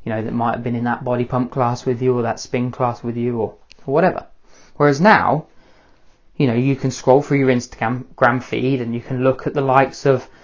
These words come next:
you know, fitness models, fitness inspiration. You can look at, um, your heroes. You can, you can see what they're up to at a tu-, at a touch of a button. So therefore,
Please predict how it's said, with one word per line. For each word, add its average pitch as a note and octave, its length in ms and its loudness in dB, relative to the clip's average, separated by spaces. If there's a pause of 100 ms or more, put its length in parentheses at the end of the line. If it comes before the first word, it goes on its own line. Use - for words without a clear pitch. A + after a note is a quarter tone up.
(380)
you B2+ 60 -6
know, B2 80 0
fitness D3+ 480 -2
models, D3 540 4
fitness D3 380 -6
inspiration. C#3+ 800 2
You B2+ 80 0
can B2+ 140 -8
look B2 140 -4
at, C3+ 160 0 (380)
um, B2 420 4 (560)
your C3 140 4
heroes. C#3+ 800 4 (380)
You C#3+ 80 -4
can, D#3+ 280 4
you D#3+ 120 4
can D#3+ 380 2 (400)
see - 220 4
what E3+ 120 6
they're D3 140 8
up E3+ 100 4
to G#3+ 120 0
at - 60 4
a C#3+ 40 -2
tu-, - 260 -4 (140)
at D3+ 180 2
a D3+ 60 2
touch - 260 -4
of D3 80 0
a C#3+ 60 2
button. - 340 2 (1800)
So - 120 -4
therefore, F3 720 6